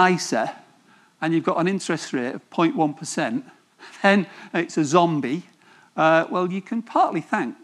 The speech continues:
people like, uh, those two and everybody else who was complicit in the financial crisis. Because from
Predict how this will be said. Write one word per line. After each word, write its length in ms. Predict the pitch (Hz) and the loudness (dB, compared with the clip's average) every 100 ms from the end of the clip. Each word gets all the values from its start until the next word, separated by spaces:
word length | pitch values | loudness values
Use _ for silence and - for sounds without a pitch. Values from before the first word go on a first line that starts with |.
| _ | _
people 320 | 170 156 156 | -12 -8 -4
like, 340 | 151 156 151 - _ _ _ | -4 -4 -10 -20 _ _ _
uh, 300 | 151 143 147 143 | -8 -6 -8 -8
those 280 | 175 175 170 | -6 -6 -8
two 260 | - 120 101 _ _ 139 | -10 -10 -10 _ _ -2
and 300 | 143 147 143 | 0 0 -2
everybody 520 | 151 143 139 147 143 147 | -6 -4 -4 -2 -2 -2
else 200 | 143 - | -2 -6
who 100 | 139 | -8
was 120 | 143 | -8
complicit 500 | - 135 180 - 190 | -10 -10 -8 -6 -4
in 140 | - | -4
the 60 | 127 | -4
financial 540 | - 127 123 123 - | -4 -6 -6 -8 -12
crisis. 560 | 120 - 135 131 110 - - - - - - | -10 -6 -6 -6 -12 -12 -18 -20 -20 -6 -2
Because 540 | 185 208 208 196 - - | 2 6 6 6 0 -12
from 500 | - 214 226 214 | -2 4 6 4